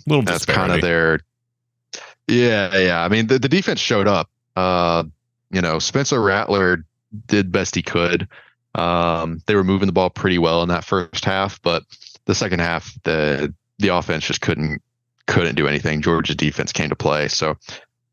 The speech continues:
Speaker 2: um, yeah, I think, uh, I think it was a little bit of a scare, but I think Georgia proved why they've, you know, they're back-to-back champs.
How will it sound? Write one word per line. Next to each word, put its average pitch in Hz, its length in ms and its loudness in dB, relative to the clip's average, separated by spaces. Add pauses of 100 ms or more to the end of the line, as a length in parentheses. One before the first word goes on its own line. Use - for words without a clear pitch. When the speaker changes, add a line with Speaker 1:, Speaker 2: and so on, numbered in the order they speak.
(180)
Speaker 2:
um, 80 560 0 (360)
yeah, 101 220 2
I 95 60 -4
think, - 340 -4
uh, 92 560 2 (640)
I - 40 -6
think 117 140 0
it 110 60 2
was 92 100 -2
a 92 60 0
little 90 180 2
bit 90 80 2
of 92 60 0
a 90 80 2
scare, 90 360 0
but 80 100 0
I 76 40 -2
think 82 160 -4
Georgia 80 320 0
proved 80 460 2
why 78 260 2
they've, 78 300 -2 (300)
you 87 120 0
know, 73 260 -4 (120)
they're 90 140 0
back-to-back 87 420 -2
champs. - 500 -4